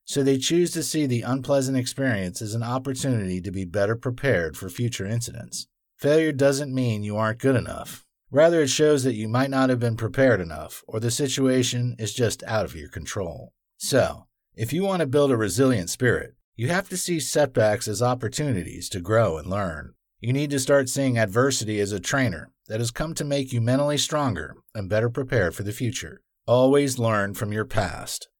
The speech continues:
Learn from yesterday, live for today, hope for tomorrow. The important thing is not to stop questioning. Albert Einstein. Whoever doesn't learn from the past is not smart. Such a person is wasting valuable experiences that are supposed to make him or her better.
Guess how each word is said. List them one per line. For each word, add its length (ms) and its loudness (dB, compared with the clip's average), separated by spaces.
Learn 280 4
from 220 -4
yesterday, 760 0
live 280 0
for 140 -4
today, 600 0
hope 260 -2
for 100 -10
tomorrow. 680 -6
The 120 2
important 560 0
thing 220 0
is 140 0
not 260 2
to 80 -4
stop 340 0
questioning. 600 -4
Albert 380 0
Einstein. 600 -6
Whoever 260 2
doesn't 360 2
learn 260 2
from 140 -4
the 100 -4
past 480 0
is 140 -6
not 240 0
smart. 460 -6
Such 320 0
a 80 -2
person 400 2
is 180 -2
wasting 540 0
valuable 440 4
experiences 680 -2
that 100 -2
are 80 0
supposed 460 -2
to 80 -4
make 240 0
him 200 -2
or 100 0
her 160 2
better. 440 -2